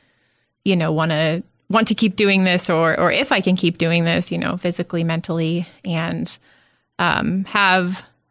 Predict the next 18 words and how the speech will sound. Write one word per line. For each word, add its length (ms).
definitely 440
learned 260
that 160
there's 180
just, 200
like, 200
a 80
lot 440
to, 580
like, 100
running 220
is 100
about 240
running, 360
but 120
it's 140
also 200
not. 340